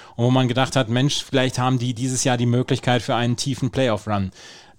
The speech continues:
Durch den Ausfall von Jamal Murray und dem fehlenden Support für Nikola Jokic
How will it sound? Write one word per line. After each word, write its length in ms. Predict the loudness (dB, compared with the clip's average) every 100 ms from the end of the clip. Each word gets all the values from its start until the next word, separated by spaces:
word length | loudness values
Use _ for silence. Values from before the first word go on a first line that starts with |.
| 0
Durch 200 | 2 4
den 220 | 2 2
Ausfall 500 | 4 2 2 2 0
von 320 | 0 2 2
Jamal 300 | 0 0 2
Murray 400 | 2 4 4 2
und 400 | 0 2 2 2
dem 180 | 0 0
fehlenden 460 | 0 0 2 2 0
Support 500 | -2 0 0 0 -6
für 320 | -4 0 2
Nikola 360 | 2 -2 0 2
Jokic 420 | 2 0 -2